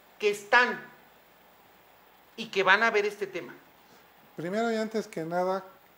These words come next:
Speaker 2: que contraten realmente al personal necesario en su empresa. Y, y sobre todo, que tratemos de, de llevar nuestras finanzas lo más sanamente posible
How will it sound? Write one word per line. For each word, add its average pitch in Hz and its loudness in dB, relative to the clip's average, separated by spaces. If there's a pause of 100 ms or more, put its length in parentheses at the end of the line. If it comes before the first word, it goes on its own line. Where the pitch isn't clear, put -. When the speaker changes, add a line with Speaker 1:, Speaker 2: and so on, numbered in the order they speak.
(220)
Speaker 2:
que 147 -6
contraten 180 -4
realmente 180 -4
al 151 -2
personal 151 -6 (540)
necesario 156 -4
en 139 -8
su - -16
empresa. 123 -10 (1200)
Y, 165 -6
y 151 -8
sobre 170 -2
todo, 208 2 (340)
que 151 -4
tratemos 170 -2
de, 131 -6 (760)
de 160 -4
llevar 180 6
nuestras 185 -4
finanzas 165 -6
lo 139 -4
más 156 -6
sanamente 160 -10
posible 165 -8